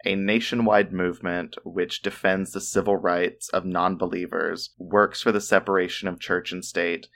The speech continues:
and addresses issues of First Amendment public policy. And she served as the group's first C E O and president until eighty-six. And although her son, Garth Murray, succeeded her officially as president,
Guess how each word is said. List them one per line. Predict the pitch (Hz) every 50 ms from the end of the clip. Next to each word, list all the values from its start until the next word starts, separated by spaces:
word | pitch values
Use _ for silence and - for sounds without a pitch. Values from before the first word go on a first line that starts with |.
| _ _ _ _ _ -
and | 104 98 95
addresses | 92 87 - - 92 92 92 - - - 98 90 - - -
issues | - 95 - - - 95 90 87 87 - -
of | - 92 -
First | - - - 90 87 - -
Amendment | 95 90 87 85 85 82 - - -
public | - 90 - 90 - - -
policy. | - - 71 50 - - - - - - - 117 117 - _ _ _ _ -
And | 110 110 107 104 104
she | - - 95
served | - - - 127 120 123 127 123 117
as | 113 -
the | - 107
group's | - 104 98 98 - - -
first | - - _ - 110 110 110 110 110 - - -
C | - - - 110 101 -
E | 107 104 101 95
O | 95 92
and | 87 90 90
president | - - 87 87 80 82 - - 82 82 82 - -
until | - 90 85 - - - 92 82 85 85 -
eighty-six. | - 92 87 85 82 80 - - - - 80 82 98 113 - - - - - - - _ _ -
And | 117 117 113 107 - - - -
although | 104 110 98 98 113 120
her | 127 - 143 127
son, | - - - 104 98 98 98 98 - - _
Garth | - 95 87 90 101 98 - -
Murray, | 120 120 120 123 123 127 127 127 127 123 - -
succeeded | - - - 101 - - - 98 95 95 104 -
her | - 104 98
officially | 92 90 - - - - - - 104 107 107
as | 107 110
president, | - - - 101 107 110 113 117 117 113 113